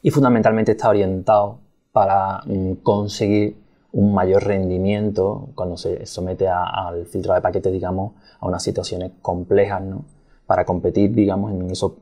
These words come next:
sitios donde, donde I P Tablets tenía ciertas carencias, ¿no? Em,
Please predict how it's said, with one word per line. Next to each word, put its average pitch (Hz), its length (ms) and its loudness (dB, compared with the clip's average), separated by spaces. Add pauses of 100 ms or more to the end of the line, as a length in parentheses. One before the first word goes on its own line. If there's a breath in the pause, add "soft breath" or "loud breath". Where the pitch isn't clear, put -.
(140)
sitios 101 340 0
donde, 98 420 2
donde 90 280 -2
I 90 40 0
P 98 120 0
Tablets 95 340 0
tenía 92 480 -6
ciertas - 380 -2
carencias, 85 440 -10
¿no? 110 220 -6 (720 soft breath)
Em, 101 920 6